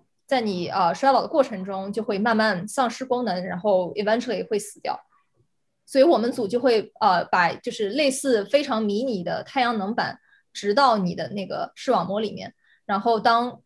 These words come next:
然，然后我们组的系统其实是，呃，无线的，是 totally wireless。然后但我们能够这样做，只是因为，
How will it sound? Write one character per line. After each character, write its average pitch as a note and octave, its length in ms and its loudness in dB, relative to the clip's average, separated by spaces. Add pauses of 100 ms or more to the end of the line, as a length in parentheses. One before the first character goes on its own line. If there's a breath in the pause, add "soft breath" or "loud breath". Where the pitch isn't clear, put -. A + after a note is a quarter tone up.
(120)
然， A#3 240 -10
然 B3 160 2
后 C#4+ 80 4
我 B3+ 140 4
们 C4+ 140 -2
组 C4 120 -4
的 F#3+ 160 -4
系 - 260 -6
统 G#3+ 220 -6
其 G#3+ 140 -12
实 A#3 120 -6
是， G3 480 0
呃， F3 140 2
无 F3 200 -6
线 G#3 240 -2
的， F3+ 120 -6
是 F#3 300 -10
totally G#3+ 320 -4
wireless。 F3+ 600 -2 (280)
然 G#3 120 0
后 A#3 160 2
但 C4 200 6
我 A3 80 4
们 F#3 160 0
能 G3 160 -2
够 D#4 140 0
这 - 100 -4
样 B3+ 140 2
做， A#3+ 160 0
只 - 300 -10
是 A#3+ 140 -6
因 B3 220 -4
为， E3+ 300 -6